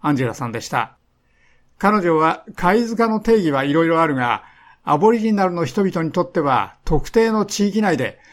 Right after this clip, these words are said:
昔は狩猟や集会、食べ物の加工活動をしていたという証拠だと述べました。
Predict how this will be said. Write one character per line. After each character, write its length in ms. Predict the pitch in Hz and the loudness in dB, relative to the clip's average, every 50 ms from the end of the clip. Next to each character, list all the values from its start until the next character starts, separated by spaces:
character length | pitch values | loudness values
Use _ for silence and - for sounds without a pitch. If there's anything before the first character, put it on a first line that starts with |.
| - _ | -18 _
昔 480 | - 147 151 - 190 175 165 - - 160 | -6 -4 -2 0 0 0 0 -2 -2 0
は 240 | 160 160 165 - - - - - | 0 0 0 -2 -6 -12 -6 -2
狩 180 | 180 156 156 190 | -2 0 0 2
猟 220 | 196 190 190 185 | 0 0 0 0
や 200 | 180 175 175 - - | 0 0 -2 -2 -6
集 320 | - - - 170 165 180 | -12 -8 -4 -2 -2 -2
会、 320 | 170 - 175 151 110 107 - _ - - _ _ - | 0 0 -2 -2 -2 -6 -12 _ -20 -20 _ _ -6
食 140 | - 160 160 | -4 0 2
べ 60 | 220 | 2
物 280 | 226 220 214 202 175 160 | 2 2 0 -2 -2 -2
の 140 | 143 135 - | -4 -4 -4
加 200 | - - - - | -2 -2 -4 -2
工 200 | - 226 214 208 | 0 -2 -2 0
活 260 | 208 202 202 - - | -2 -4 -6 -4 -4
動 140 | 196 170 147 | -2 -2 -2
を 80 | 139 | -2
し 100 | 131 - | -4 -6
て 140 | - - 175 | -4 -4 -2
い 80 | 170 165 | -2 -2
た 120 | - 190 | -2 -2
と 120 | 185 185 160 | -2 -2 -2
い 160 | 135 123 117 | -2 -2 -4
う 20 | |
証 340 | 110 - - - 170 185 190 185 | -6 -6 -2 0 0 0 0 0
拠 80 | - 190 | -2 -2
だ 140 | 208 208 202 | -2 -2 -2
と 60 | - | -4
述 160 | - 143 123 | -6 -8 -6
べ 100 | 117 120 | -6 -6
ま 100 | 104 107 | -8 -10
し 80 | - - | -8 -6
た。 240 | - 127 120 - | -6 -6 -6 -8